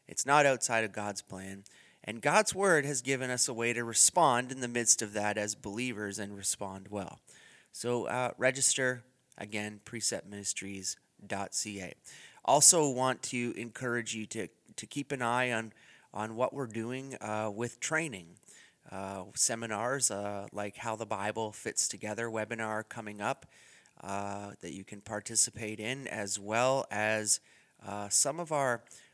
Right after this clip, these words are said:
uh, skills workshops, like how to study a New Testament letter or, uh, Old Testament history and prophecy. Uh,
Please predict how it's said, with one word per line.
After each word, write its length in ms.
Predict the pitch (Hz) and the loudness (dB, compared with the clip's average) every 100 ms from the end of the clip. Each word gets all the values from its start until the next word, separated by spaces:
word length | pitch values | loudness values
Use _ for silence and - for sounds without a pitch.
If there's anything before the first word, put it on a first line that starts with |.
| _ - | _ -8
uh, 200 | 101 98 | -6 4
skills 920 | - - - 151 147 120 101 - - - | 8 8 6 2 2 0 2 0 0 -2
workshops, 680 | 110 - - 104 95 - | -2 0 -2 -2 -2 -4
like 160 | - - | -4 -4
how 140 | 120 | -2
to 80 | 131 | -2
study 320 | - 139 135 | 0 0 -2
a 40 | 135 | -4
New 120 | 135 | -6
Testament 500 | - 131 - 120 - | -2 -2 -2 -6 -4
letter 520 | 131 120 104 90 98 - - _ _ - | 0 0 0 -4 -8 -18 -20 _ _ -8
or, 540 | 104 107 104 101 98 - | -4 -4 -2 -4 -6 -8
uh, 300 | 104 104 - | -8 -8 -8
Old 220 | 104 117 | -6 -6
Testament 440 | - 135 - 123 113 | -2 0 0 -2 -10
history 440 | 120 - - 110 | -4 -2 -2 -10
and 120 | 107 | -12
prophecy. 720 | - 104 101 - 98 - 69 - _ - - - - | -6 -4 -4 -4 -2 -2 -6 -18 _ -20 -20 -20 -10
Uh, 240 | 117 120 | -4 -4